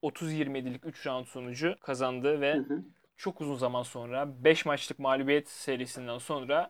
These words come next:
Speaker 1: galibiyete uzanmış oldu. Tabii biz
Speaker 2: En son galibiyet aldığı tarih otuz Mayıs iki bin on beş.
Speaker 1: Evet. O, o zaman kim bilir neler var. Yani
Speaker 2: Hamzat yok. Adesanya yok.
Speaker 1: Habib doğru. Habib muhtemelen prelimlerde
Speaker 2: Habib
Speaker 1: falan dolanıyor.
Speaker 2: Habib prelimlerde dövüşüyor.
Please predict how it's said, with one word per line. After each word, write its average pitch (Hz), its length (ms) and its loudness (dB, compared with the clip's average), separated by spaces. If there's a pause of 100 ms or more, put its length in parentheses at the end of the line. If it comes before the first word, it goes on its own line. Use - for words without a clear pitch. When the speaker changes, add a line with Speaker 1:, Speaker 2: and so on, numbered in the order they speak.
Speaker 1:
galibiyete 135 500 0
uzanmış 135 440 -2
oldu. 123 380 -8
Tabii 120 220 -8
biz 147 240 -4
Speaker 2:
En 165 120 8
son 151 320 8
galibiyet 143 440 10
aldığı 135 340 8
tarih 139 340 2 (260)
otuz 147 280 6
Mayıs 139 360 2
iki - 200 2
bin 127 60 8
on 113 240 4
beş. - 340 -12
Speaker 1:
Evet. 117 220 -10
O, 151 120 -14
o 160 120 -2
zaman 151 280 0
kim 160 300 -2
bilir 156 220 4
neler 135 360 6
var. 120 320 -4 (500)
Yani 127 260 -4
Speaker 2:
Hamzat 135 440 8
yok. 147 180 8 (300)
Adesanya 135 560 8
yok. 139 400 8
Speaker 1:
Habib 156 480 0
doğru. 143 240 6
Habib 160 380 4
muhtemelen 170 440 2
prelimlerde 160 640 8
Speaker 2:
Habib 156 120 8
Speaker 1:
falan 151 380 6
dolanıyor. 120 440 -2
Speaker 2:
Habib 147 320 12
prelimlerde 147 540 12
dövüşüyor. 135 500 8